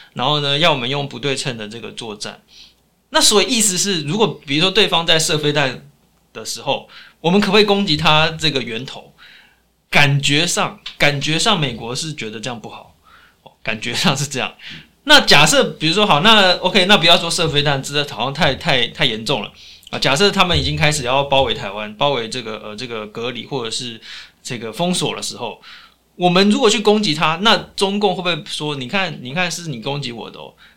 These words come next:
等等。在国际法上面，或者在这个战争当中的这个角色到底是怎么样？我觉得在这个部分，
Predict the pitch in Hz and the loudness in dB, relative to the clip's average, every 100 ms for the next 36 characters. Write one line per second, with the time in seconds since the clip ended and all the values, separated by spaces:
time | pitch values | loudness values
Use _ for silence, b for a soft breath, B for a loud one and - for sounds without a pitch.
0 | - 113 135 131 - B B B B - | -10 -8 -6 -8 -8 B B B B 2
1 | 311 208 185 190 285 226 180 110 - 175 | 2 4 2 2 2 0 -2 -4 -2 -2
2 | 170 175 185 185 185 175 160 156 175 147 | -2 -4 -6 0 -2 0 -4 2 2 2
3 | 151 147 147 143 147 143 135 - 143 135 | -2 -2 -4 -4 -4 -4 -6 -4 -2 -2
4 | 113 - 80 127 101 - 202 165 135 131 | -6 -10 -2 -2 -2 -4 -2 0 -2 -4
5 | 135 101 110 117 131 202 277 285 220 285 | -8 -12 -12 -12 -8 -4 -2 0 -2 -2
6 | 226 180 208 180 190 156 | -4 -4 -8 -4 -4 -4